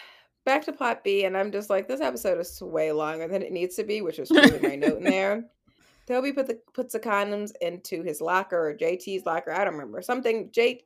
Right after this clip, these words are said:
Speaker 1: and basically this doesn't end up well because Spinner knocks J T into a locker, which causes the condoms to fall out. Then Spinner,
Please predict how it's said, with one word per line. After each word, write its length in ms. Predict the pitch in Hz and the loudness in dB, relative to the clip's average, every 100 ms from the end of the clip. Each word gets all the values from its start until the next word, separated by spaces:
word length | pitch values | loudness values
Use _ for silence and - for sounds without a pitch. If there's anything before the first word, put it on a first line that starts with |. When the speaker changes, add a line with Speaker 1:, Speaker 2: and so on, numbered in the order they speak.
| _ | _
Speaker 1:
and 260 | 214 240 233 | -2 -2 -2
basically 420 | 262 277 269 233 | -2 0 -4 -4
this 160 | 208 220 | -4 -2
doesn't 240 | 202 202 | -2 -2
end 160 | 156 175 | -4 -6
up 100 | 160 | -4
well 180 | 156 143 | -4 -4
because 260 | - 180 - | -6 -10 -8
Spinner 360 | - 208 226 | -4 -2 -2
knocks 340 | 208 165 165 - | -2 -4 -6 -6
J 160 | 170 160 | -4 -4
T 200 | - 156 | -6 -10
into 240 | - 285 | -8 -2
a 40 | 196 | -2
locker, 420 | 139 - - 156 | -2 -4 -10 -10
which 220 | 147 - | -12 -10
causes 420 | - 160 170 156 | -4 -4 -4 -10
the 200 | - 165 | -10 -10
condoms 420 | 151 160 147 143 - | -8 -8 -8 -10 -14
to 80 | |
fall 260 | - 143 131 | -10 -8 -8
out. 200 | 123 117 _ _ _ _ _ _ _ _ _ | -12 -20 _ _ _ _ _ _ _ _ _
Then 200 | 220 240 | 2 2
Spinner, 640 | - - 294 277 262 - | 0 4 4 4 2 0